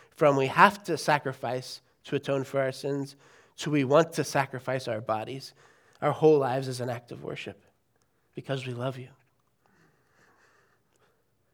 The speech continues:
Self refers to two types of bodies. One is our individual bodies, it's, you know, us individually, every part of who we are. And the other is, like,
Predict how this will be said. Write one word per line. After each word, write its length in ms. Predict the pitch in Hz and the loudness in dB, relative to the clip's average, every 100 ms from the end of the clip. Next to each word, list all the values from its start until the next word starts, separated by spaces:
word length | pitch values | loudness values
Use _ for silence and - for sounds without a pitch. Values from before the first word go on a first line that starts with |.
| _ _ - | _ _ -2
Self 320 | 175 175 165 | 4 4 2
refers 360 | 143 165 160 | 0 2 2
to 100 | 156 | -2
two 180 | - 196 | -6 -6
types 380 | 196 180 175 - | 0 0 0 -4
of 80 | 120 | -10
bodies. 400 | 98 67 160 - _ _ _ _ _ _ _ _ - | -10 -12 -18 -20 _ _ _ _ _ _ _ _ 6
One 180 | 180 | 8
is 100 | 190 | 8
our 220 | 156 165 131 | 8 8 8
individual 720 | 180 160 165 170 156 143 139 | 4 4 4 4 4 4 2
bodies, 420 | 139 135 156 147 | 0 0 -2 -6
it's, 220 | 110 - | -16 -12
you 80 | 294 123 | -10 -10
know, 140 | 139 _ - | -14 _ -2
us 360 | 151 143 - - | -2 -2 -8 -10
individually, 560 | 139 143 160 127 127 160 _ _ | -6 -4 -4 -4 -8 -10 _ _
every 200 | 151 147 | -2 -2
part 260 | 156 151 135 | 2 2 2
of 120 | 131 | -4
who 180 | - 147 | -8 -4
we 140 | 147 | -2
are. 220 | 131 127 - - _ _ - | -2 -4 -10 -20 _ _ 6
And 80 | 165 | 8
the 20 | |
other 180 | 196 160 | 10 10
is, 280 | 156 143 | 8 6
like, 280 | 147 143 - | 4 4 2